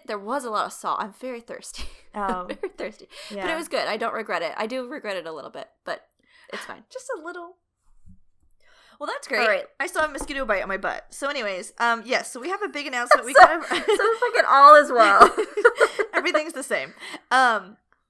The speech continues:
Speaker 2: we, and kinda teased it to our patrons, but we have a big announcement, surprise, sort of fun thing that we're gonna do. We'll talk about it at the end because you guys stick around. And anyway, it's episode sixty-nine.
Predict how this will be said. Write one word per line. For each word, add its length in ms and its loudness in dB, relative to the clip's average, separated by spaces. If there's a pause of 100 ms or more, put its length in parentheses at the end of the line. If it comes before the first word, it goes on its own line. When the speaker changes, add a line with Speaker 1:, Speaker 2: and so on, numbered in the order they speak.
Speaker 2:
we, 300 -8
and 220 -8
kinda 240 -6
teased 220 -14
it 80 -16
to 100 -12
our 60 -2
patrons, 380 -12
but 100 -20
we 80 -10
have 100 -10
a 60 -10
big 320 -8
announcement, 520 -10
surprise, 640 -6
sort 260 -14
of 100 -8
fun 200 -12
thing 220 -14
that 120 -14
we're 80 -8
gonna 180 -10
do. 180 -6
We'll 100 -12
talk 180 -8
about 140 -8
it 40 -6
at 80 -14
the 140 -12
end 300 -14
because 920 -14 (240)
you 100 -20
guys 120 -14
stick 180 -20
around. 220 -16 (720)
And 100 -6
anyway, 340 -6
it's 100 -8
episode 320 -12
sixty-nine. 540 -12